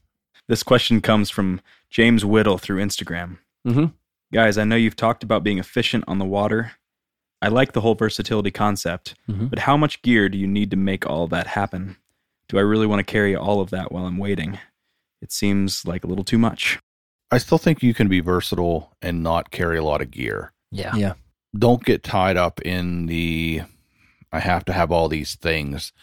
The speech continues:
Speaker 3: Think about versatility as a strategy and how you're casting, how you're presenting the flies.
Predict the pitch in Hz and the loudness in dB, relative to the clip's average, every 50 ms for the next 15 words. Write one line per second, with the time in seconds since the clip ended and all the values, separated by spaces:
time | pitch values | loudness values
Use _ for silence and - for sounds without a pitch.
0 | - - - - - _ _ 104 101 98 101 92 90 87 73 69 87 90 85 - | -20 -20 -20 -20 -20 _ _ 0 2 2 2 4 4 2 2 0 -2 -2 -2 -2
1 | - 85 - - 92 90 87 87 80 82 82 80 78 - - 76 82 82 82 80 | -4 -6 -2 -2 0 0 0 0 0 0 0 0 -2 -2 -2 -2 0 2 2 2
2 | 78 80 78 78 - - 76 - - - - 82 82 82 82 82 71 73 82 82 | 0 0 -2 -4 -6 -8 -8 -8 -6 -2 0 2 2 2 2 0 -4 -4 -4 -4
3 | 80 76 78 - - 76 73 - 87 85 85 80 71 71 - - - 82 80 78 | -2 -4 -4 -4 -6 -6 -4 0 0 0 0 0 -2 -6 -6 -4 0 0 0 0
4 | 76 - - 78 76 76 73 73 80 80 82 78 71 - - 80 - - 78 73 | -2 -4 -6 -6 -4 -4 -4 -2 -2 0 0 -2 -4 -6 -8 -8 -4 -4 -4 -4
5 | 73 71 69 - - - 65 65 60 58 50 55 57 - - - | -4 -6 -8 -10 -8 -4 -2 -2 0 0 -2 -2 -4 -6 -10 -16